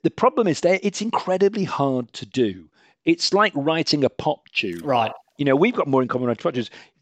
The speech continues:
Speaker 1: Five chords, incredibly hard to do. And, and because, you know, it's easy to be dismissive of it because it is so hard to get the tone right. And that, I think, has been what we've always aimed for. We've aimed for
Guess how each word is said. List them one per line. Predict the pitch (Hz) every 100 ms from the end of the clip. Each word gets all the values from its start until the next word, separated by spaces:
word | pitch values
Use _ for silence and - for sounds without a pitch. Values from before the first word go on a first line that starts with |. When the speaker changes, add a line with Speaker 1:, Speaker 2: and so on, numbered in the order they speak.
| _ _ 156
Speaker 1:
Five | - 180 185 160
chords, | - 165 131 92 95 - _ _ _ _ _ -
incredibly | 208 - 240 302 190
hard | 127 135 127 127 -
to | 135
do. | 185 143 117 - -
And, | 156 156 -
and | 170 165 143
because, | 156 208 -
you | 175 -
know, | 165
it's | 156 214
easy | 220 -
to | 175
be | 160
dismissive | 156 - 175 202 156 104
of | 87
it | 98 -
because | 131 135 135
it | -
is | 135
so | - 135 117
hard | - 160 139 107
to | -
get | 151 -
the | 131
tone | - 135 120
right. | 120 107 -
And | 120 117 - - - -
that, | 185 233
I | 175
think, | 160 156 139
has | 113
been | 110 127
what | 127 143
we've | 135 123 -
always | 131 131 131 - -
aimed | 123 117 107 -
for. | 95
We've | 107 117 160
aimed | 170 180 156
for | - 120 113 113